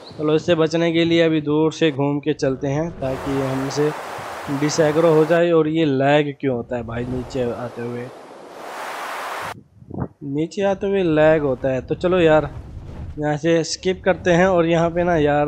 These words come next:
I think कुछ तो danger होगा। क्या यहाँ पे कुछ danger हो सकता है? ये क्या है? ओके, तो ये origin polar bear, Sorry, polar bear नहीं, अ, dire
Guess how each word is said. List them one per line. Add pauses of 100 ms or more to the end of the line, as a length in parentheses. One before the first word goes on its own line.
I
think
कुछ
तो
danger
होगा। (640)
क्या
यहाँ
पे
कुछ
danger
हो
सकता
है? (180)
ये
क्या
है? (1400)
ओके,
तो
ये (320)
origin (120)
polar
bear, (240)
Sorry, (140)
polar
bear
नहीं,
अ, (100)
dire